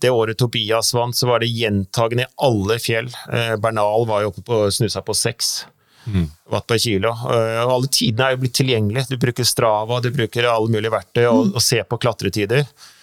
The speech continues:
Speaker 1: Når, eh, Tobias og Anders med god hjelp av, eh, Staune Mitte og Jonas,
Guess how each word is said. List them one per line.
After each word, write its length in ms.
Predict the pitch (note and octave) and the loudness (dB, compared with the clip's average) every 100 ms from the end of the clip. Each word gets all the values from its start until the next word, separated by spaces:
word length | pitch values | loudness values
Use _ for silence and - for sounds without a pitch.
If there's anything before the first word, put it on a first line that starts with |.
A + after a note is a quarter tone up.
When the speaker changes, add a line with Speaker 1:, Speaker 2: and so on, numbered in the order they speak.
| _ _ - | _ _ 0
Speaker 1:
Når, 260 | B2 A#2+ A#2+ | 2 2 2
eh, 300 | A#2+ A#2+ A#2+ | 0 0 0
Tobias 600 | C#3 C3 A#2 A2+ B2 - | 0 0 0 2 2 2
og 80 | C#3 A2+ | 2 2
Anders 500 | G2 A#2 B2 - C#3 | 2 2 0 -2 -2
med 260 | C3 A#2+ A2+ | 0 0 -2
god 300 | A2+ A2+ B2+ | -4 -2 2
hjelp 320 | A#2+ G#2+ - | 2 0 -2
av, 280 | B2 A2+ A2+ | 2 2 2
eh, 100 | A2+ | 0
Staune 380 | A2+ - A2+ G#2+ | 2 2 2 2
Mitte 460 | A2 F#2+ _ - A#2 A#2+ | -2 -6 _ 0 2 4
og 720 | A2+ G#2+ A2 A2 A2 G#2+ G#2+ A2 | 2 0 0 2 2 2 4 4
Jonas, 460 | G#2+ G#2 A2+ - | 4 4 2 0